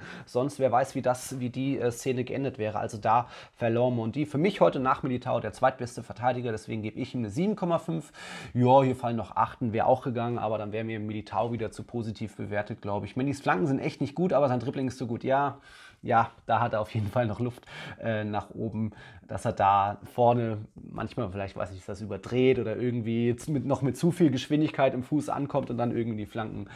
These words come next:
zu weit gehen. Aber es war heute ein Schritt in die richtige Richtung. Wir sind im Mittelfeld. Federico Valverde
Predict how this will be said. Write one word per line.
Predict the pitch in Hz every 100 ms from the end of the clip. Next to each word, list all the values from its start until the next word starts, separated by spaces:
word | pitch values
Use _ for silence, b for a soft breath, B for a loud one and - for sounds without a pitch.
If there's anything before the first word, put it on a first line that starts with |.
| B B
zu | - 107
weit | 98 92
gehen. | 104 101 101 B B
Aber | - 139
es | 131
war | 131 120
heute | 135 135 117 - _ -
ein | -
Schritt | 147
in | -
die | 113
richtige | 113 - 123 107
Richtung. | 104 - 101 123
Wir | 214
sind | 214
im | 185
Mittelfeld. | 165 135 117 -
Federico | - 202 185 196 190
Valverde | 156 135 127 104